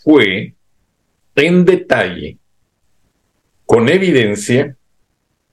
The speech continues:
cómo Andrés Manuel y Marcelo Ebrard y la corcharrata, como les dice el ingeniero Lozano,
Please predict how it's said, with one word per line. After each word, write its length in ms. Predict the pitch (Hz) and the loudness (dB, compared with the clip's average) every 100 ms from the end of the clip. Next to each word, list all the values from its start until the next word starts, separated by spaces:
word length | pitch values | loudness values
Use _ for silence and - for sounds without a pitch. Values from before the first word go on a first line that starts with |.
| _ _ _ _ _ - - - _ - | _ _ _ _ _ -20 -20 -20 _ -2
cómo 380 | 160 175 180 175 | 2 2 2 2
Andrés 480 | 147 131 127 120 120 | 0 0 0 0 0
Manuel 760 | 120 120 123 143 147 143 147 | 0 0 2 2 4 2 0
y 100 | 123 | 0
Marcelo 720 | 113 113 107 - 156 147 151 135 | 0 0 -2 -2 2 4 4 2
Ebrard 480 | 120 120 120 120 | 2 0 2 0
y 100 | 117 | 0
la 220 | 104 104 - | 0 0 0
corcharrata, 1120 | 104 98 92 - 110 98 117 123 - 123 - | 0 0 -2 0 0 2 0 0 0 -2 -2
como 240 | - 104 | -4 0
les 220 | 98 95 87 | 2 2 0
dice 300 | 113 - 110 | -4 0 -2
el 80 | |
ingeniero 520 | 95 87 98 104 110 110 | -2 -2 -2 2 2 2
Lozano, 640 | 98 90 107 101 - - | 0 0 0 0 -2 -6